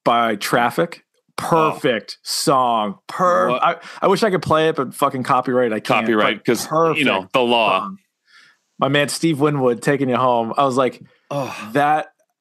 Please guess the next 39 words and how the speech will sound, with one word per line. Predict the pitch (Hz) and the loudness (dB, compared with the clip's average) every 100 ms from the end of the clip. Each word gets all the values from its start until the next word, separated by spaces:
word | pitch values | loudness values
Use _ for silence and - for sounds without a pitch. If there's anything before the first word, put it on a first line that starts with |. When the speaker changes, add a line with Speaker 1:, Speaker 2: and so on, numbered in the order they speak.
| _ _ | _ _
Speaker 1:
and, | 202 190 | -2 0
like, | 170 170 | 0 2
that | 160 - | 0 0
reminded | 180 175 156 | 0 0 0
me | |
of, | 143 | 0
like, | 131 | 0
the | 117 | 0
Guar-, | 127 123 | 0 0
'cause, | 131 127 | 0 -2
like, | 104 | 0
Guardians | 139 131 185 214 | 2 2 2 -2
of | |
the | 190 | 0
Galaxy | 147 143 139 151 147 147 _ _ _ _ | 0 0 -2 -2 -2 -6 _ _ _ _
always | 160 165 196 196 | 2 2 0 -2
hit | - 165 165 | -2 -2 0
the | 139 | -4
perfect | - 147 147 - | 0 0 0 -2
song | 139 123 127 | -2 0 -2
at | |
the | 127 | -4
perfect | - 123 120 - | -2 -2 -4 -2
time. | 123 127 156 - - | 0 0 -2 -6 -4
Speaker 2:
Yep. | 104 | 0
Speaker 1:
And | 156 | 0
we | 139 | 0
haven't | 147 190 214 202 | 0 0 0 0
always | 147 156 165 160 | 2 4 2 0
seen | - 147 151 | -2 0 0
that | 156 | 0
in | 139 | 0
all | 131 | 2
the | 131 | 2
other | 127 123 | 2 0
M | |
C | 127 123 | -2 -2
U | 117 | 0
movies. | 131 151 170 190 | 0 0 0 -4